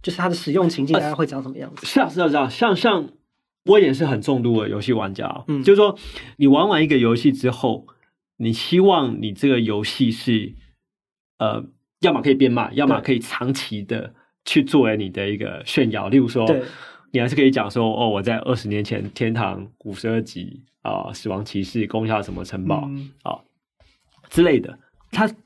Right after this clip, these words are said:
Speaker 2: 变成你的身份识别方式，也就是在这元宇宙或者在游戏这领域，大家会认为你是一个咖，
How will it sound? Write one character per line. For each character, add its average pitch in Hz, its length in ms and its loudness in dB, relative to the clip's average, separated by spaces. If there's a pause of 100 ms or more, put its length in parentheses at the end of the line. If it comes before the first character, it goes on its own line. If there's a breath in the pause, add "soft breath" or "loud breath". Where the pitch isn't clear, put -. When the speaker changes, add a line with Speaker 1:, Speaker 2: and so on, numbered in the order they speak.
(120)
Speaker 2:
变 233 140 2
成 147 160 4
你 117 80 2
的 110 100 -2
身 156 240 0
份 156 140 4
识 135 200 0
别 107 180 -2
方 110 180 -2
式， - 320 -6 (120)
也 143 140 8
就 214 80 4
是 214 80 6
在 208 140 4
这 175 100 4
元 143 280 6
宇 131 100 4
宙 127 160 2
或 147 140 2
者 131 40 4
在 135 100 4
游 117 160 2
戏 131 120 2
这 131 140 4
领 101 100 -2
域， 107 140 -4
大 120 140 0
家 117 100 -2
会 120 120 -2
认 120 140 -2
为 107 60 -4
你 95 140 -8
是 110 120 -6
一 107 60 0
个 104 80 -4
咖， 92 360 -8